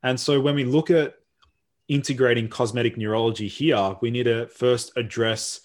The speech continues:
the primary neurotransmitter that, that governs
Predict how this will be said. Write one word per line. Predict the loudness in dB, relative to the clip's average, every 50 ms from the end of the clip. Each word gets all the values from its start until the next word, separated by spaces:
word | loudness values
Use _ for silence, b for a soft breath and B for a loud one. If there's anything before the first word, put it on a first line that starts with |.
| b b b b b b -10
the | -10
primary | -10 -8 -4 -2 0 0 0 0 -2 -2 -2
neurotransmitter | -2 0 0 0 0 -2 -2 -4 -6 -4 -4 -4 -4 -4 -2 -2 -2 -2
that, | -2 -4 -6 -12 _ _ _ -6
that | -4 -4 -4 -4 0
governs | 0 2 2 2 0 -2 -4 -4 -6 -6 -8 -10 -12 -14